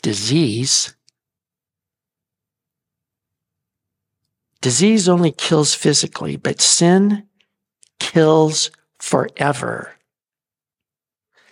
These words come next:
So think about this. The paralytic is on the floor. Jesus says, "Son, your sins are forgiven you."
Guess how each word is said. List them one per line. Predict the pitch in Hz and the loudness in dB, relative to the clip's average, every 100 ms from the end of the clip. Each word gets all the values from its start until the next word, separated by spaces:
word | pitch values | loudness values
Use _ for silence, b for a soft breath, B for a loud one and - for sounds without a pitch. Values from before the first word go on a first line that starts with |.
| _ _ _ | _ _ _
So | - - 214 214 214 - | -2 2 4 2 0 -6
think | - - 285 285 | -12 -2 0 0
about | 123 98 - | -2 -4 -6
this. | - - - - - - _ _ _ _ _ _ _ _ _ b b b | -12 -8 -4 -2 -2 -4 _ _ _ _ _ _ _ _ _ b b b
The | - | -6
paralytic | - - 294 269 247 247 214 | -4 2 2 4 2 2 0
is | 175 | 2
on | 233 233 | 2 2
the | 180 | 0
floor. | - 226 226 104 101 - _ b b b b b | -2 0 2 0 -6 -14 _ b b b b b
Jesus | - 269 254 226 | 2 4 4 4
says, | - 214 196 185 - - _ _ _ - | 4 4 4 2 -2 -6 _ _ _ -8
"Son, | - 175 202 220 - _ _ _ _ _ _ _ _ _ | -2 2 2 0 -6 _ _ _ _ _ _ _ _ _
your | 185 | -2
sins | 185 - 240 233 | 0 2 2 2
are | 220 | 0
forgiven | - 220 220 277 165 107 | 0 -2 -2 0 -2 -4
you." | 156 | -12